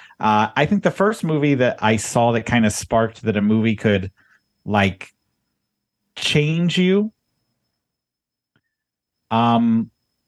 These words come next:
was one of the l-, l-, very last, I'm not, I'm gonna, I should look up, uh, if it was, it was probably in the last ten movies that, uh, Jean-Luc Godard made.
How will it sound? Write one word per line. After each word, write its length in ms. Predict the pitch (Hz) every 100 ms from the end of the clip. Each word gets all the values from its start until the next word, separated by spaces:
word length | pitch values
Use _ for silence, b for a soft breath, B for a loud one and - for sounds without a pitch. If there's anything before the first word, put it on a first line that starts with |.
| _ -
was 460 | 120 117 113 107 -
one 360 | 80 107 123 123
of 160 | 110
the 160 | 110 104
l-, 220 | 104 107
l-, 280 | 107 98 101 92
very 360 | 131 160 175
last, 560 | 165 123 117 113 139 -
I'm 140 | 113
not, 120 | 120 -
I'm 80 |
gonna, 160 | 110 104 - -
I 200 | 104 104
should 200 | - 113
look 220 | 127 127
up, 220 | 127 - -
uh, 360 | 85 62 - -
if 160 | 117 113
it 100 | 101
was, 420 | 113 120 110 107 -
it 220 | 123 135
was 140 | 147
probably 260 | - 196 185
in 80 | 160
the 80 | 131
last 340 | 131 135 -
ten 340 | - 143 113 101
movies 420 | 117 117 131 127 B B B B
that, 360 | 110 117 117 -
uh, 160 | 107 104
Jean-Luc 300 | 110 117 104
Godard 420 | 117 104 104 110
made. 360 | 117 120 135